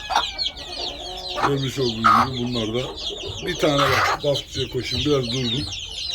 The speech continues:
Onun dışında hepsinin keyfi yerinde. Bugün de sıcak olacak, toparlıyorlar. Bunlar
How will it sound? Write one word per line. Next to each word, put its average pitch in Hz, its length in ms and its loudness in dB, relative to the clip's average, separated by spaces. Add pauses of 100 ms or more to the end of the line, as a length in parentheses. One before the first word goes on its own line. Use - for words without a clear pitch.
(520)
Onun 151 240 4
dışında 139 420 2
hepsinin 135 440 -2
keyfi 151 360 0
yerinde. 110 360 0 (2750)
Bugün 147 240 -2
de 139 100 0
sıcak 123 380 -2
olacak, 123 340 -2
toparlıyorlar. 123 800 4
Bunlar 135 220 2